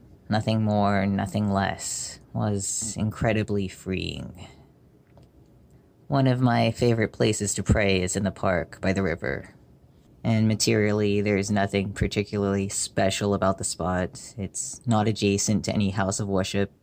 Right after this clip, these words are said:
or some important historical landmark, or even especially beautiful compared to the land around it.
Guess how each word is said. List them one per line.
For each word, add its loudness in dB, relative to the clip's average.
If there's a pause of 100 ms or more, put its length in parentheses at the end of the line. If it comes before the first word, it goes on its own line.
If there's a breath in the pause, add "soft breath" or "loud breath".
(140)
or -4
some 0
important -2
historical -2
landmark, 2 (200)
or -6 (120)
even 2
especially 0
beautiful -4
compared -4
to -2
the -4
land 0
around 0
it. -12